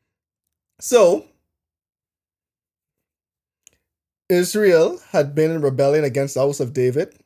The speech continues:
to this day. Which is so funny, 'cause this is, like, one of the first times you read to this day.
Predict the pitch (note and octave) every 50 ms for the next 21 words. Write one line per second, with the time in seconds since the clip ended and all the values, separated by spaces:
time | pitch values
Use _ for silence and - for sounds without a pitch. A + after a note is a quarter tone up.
0 | _ _ _ - B2+ A#2+ B2 A#2+ B2+ C#3+ C#3 C3 A#2 G2 - - _ _ _ _
1 | _ _ _ _ _ _ _ _ _ _ _ _ _ _ _ _ - F3+ - F#3+
2 | D#3+ - - F3 D#3 C#3 - - C#3+ C3 C3 B2+ B2 B2 C3 D#3+ F#3 D#3 B2+ A#2
3 | C3+ C3 B2+ A2 G#2 _ _ - D3+ C#3+ C#3 - - D3 C#3 C3 B2+ - C3 B2+
4 | B2+ B2 - D3 B2 B2 A#2+ A#2 - - A#2 A#2 C#3+ A3 _